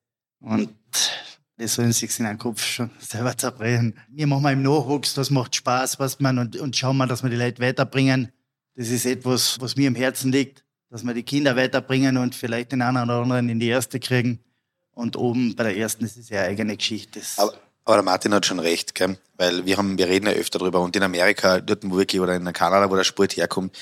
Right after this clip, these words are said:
Speaker 2: wenn du dort eine Club-Ikone bist oder jemand, der halt für einen Club lang gespielt hat und erfolgreich gespielt hat, bauen, bauen sie da ein Denkmal und, ich meine, der Toni Polster hat gesagt, die Denkmäler scheißen nur die Tauben, okay, aber du wirst eingebunden, du,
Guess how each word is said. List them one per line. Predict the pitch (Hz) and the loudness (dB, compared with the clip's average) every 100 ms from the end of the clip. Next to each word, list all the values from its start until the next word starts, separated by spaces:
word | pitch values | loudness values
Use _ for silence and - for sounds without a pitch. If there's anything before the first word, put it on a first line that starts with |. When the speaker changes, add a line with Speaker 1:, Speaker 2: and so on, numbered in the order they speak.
| - - 104 | -16 -16 -2
Speaker 2:
wenn | 110 | 0
du | 101 | 4
dort | 120 113 98 | 2 0 -6
eine | 98 | -4
Club-Ikone | - 127 - - - 98 90 85 | 0 0 0 -6 -4 -2 -2 -2
bist | 90 85 - | -2 -2 2
oder | 90 | 2
jemand, | 90 104 95 | 4 2 2
der | 98 92 | 4 4
halt | 92 | 2
für | 101 | -2
einen | 90 | -2
Club | - 110 95 | 0 0 2
lang | 92 104 | 0 0
gespielt | - 110 107 | -2 -2 0
hat | 95 | -2
und | 90 | 0
erfolgreich | 85 98 101 95 | 2 4 4 2
gespielt | - 90 | 2 0
hat, | 85 - - - - | -2 -8 -16 -20 0
bauen, | 92 98 - | 2 2 2
bauen | 95 101 | 2 2
sie | 107 | 2
da | 110 90 | 2 4
ein | 101 | 2
Denkmal | 107 123 113 107 | 2 0 4 4
und, | - 104 95 - | 4 -2 -8 -8
ich | |
meine, | 95 | -4
der | 90 | -2
Toni | 101 101 | 0 2
Polster | 104 101 | 4 2
hat | 92 | 0
gesagt, | 101 - | -2 0
die | 98 | 0
Denkmäler | 95 - 104 95 | 0 0 2 2
scheißen | 92 92 | 2 0
nur | 104 | 2
die | 98 | 2
Tauben, | - 101 214 | 4 2 2
okay, | 135 101 110 - - - - | 0 2 0 0 -12 -14 0
aber | 104 101 92 - - | 2 2 0 -8 -2
du | 113 | 2
wirst | 117 117 - | 4 2 -2
eingebunden, | 104 120 113 117 110 113 | 0 2 0 -2 -6 -4
du, | 104 | -6